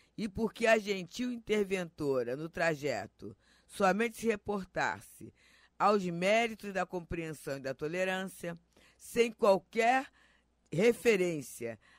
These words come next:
aos desvarios da casa que vinham de deixar, procurei reprimir-me para pensar exclusivamente no socorro à filha em dificuldade. A mensageira anônima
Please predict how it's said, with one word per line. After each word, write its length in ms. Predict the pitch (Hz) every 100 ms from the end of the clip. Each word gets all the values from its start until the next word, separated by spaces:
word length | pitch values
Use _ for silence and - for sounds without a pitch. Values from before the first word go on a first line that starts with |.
| -
aos 260 | 185 214
desvarios 840 | 180 208 202 175 185 170 185 233 208
da 160 | 190
casa 440 | 185 170 143 139 139
que 180 | 180
vinham 200 | 170 151
de 140 | 143 151
deixar, 600 | 170 180 - 180 175 214 - _ _ _ _ -
procurei 460 | 220 220 202 196
reprimir-me 920 | 214 196 196 202 170 175 170 127 117 - _ _ _ _
para 340 | - 202 220 214
pensar 560 | - 185 175 - 165
exclusivamente 1400 | 190 220 - 196 175 170 156 139 143 175 202 - - 113 - _ _
no 160 | 185 214
socorro 640 | - 196 - - 202 233
à 140 | 196
filha 260 | 185 - 175
em 60 | 170
dificuldade. 1040 | 160 165 156 147 123 101 64 - - 71 _ _ _ _ _ _ -
A 140 | 175
mensageira 800 | 185 185 175 165 143 139 131 135
anônima 720 | 135 165 220 170 135 113 98